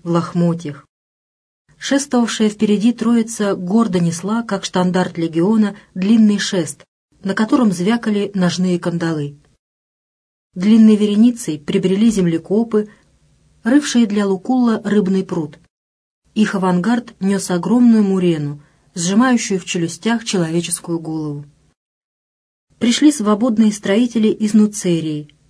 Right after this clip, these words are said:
потерявшие работу из-за покупки городским советом большой партии сирийских рабов, которые разошлись по всем стройкам.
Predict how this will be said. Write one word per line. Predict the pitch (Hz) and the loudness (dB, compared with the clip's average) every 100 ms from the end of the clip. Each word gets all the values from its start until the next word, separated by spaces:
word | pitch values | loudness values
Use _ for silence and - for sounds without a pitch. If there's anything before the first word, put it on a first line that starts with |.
| _ - | _ -10
потерявшие | 190 214 202 196 196 185 | -2 0 0 -4 -4 -2
работу | 185 226 254 147 - | -2 -2 -6 -10 -8
из-за | 190 175 202 | -6 -6 -4
покупки | 220 214 277 - | -2 -2 -2 -2
городским | 196 185 180 - 190 | 0 0 -2 -4 -4
советом | - 185 240 233 214 | -2 -2 -2 -2 -2
большой | 175 180 175 - 262 | -2 -4 -4 -4 -6
партии | - 202 208 208 190 | -2 -4 -4 -6 -6
сирийских | 190 185 202 - 180 | -4 -4 -4 -8 -8
рабов, | 185 185 175 151 - _ _ _ _ _ _ | -4 -4 -4 -6 -10 _ _ _ _ _ _
которые | - 226 285 269 233 | -6 0 2 4 2
разошлись | 185 185 196 240 - | 0 -2 0 -2 0
по | 170 | -4
всем | - 185 170 | -2 -4 -4
стройкам. | - 170 151 170 147 | -4 -6 -6 -12 -14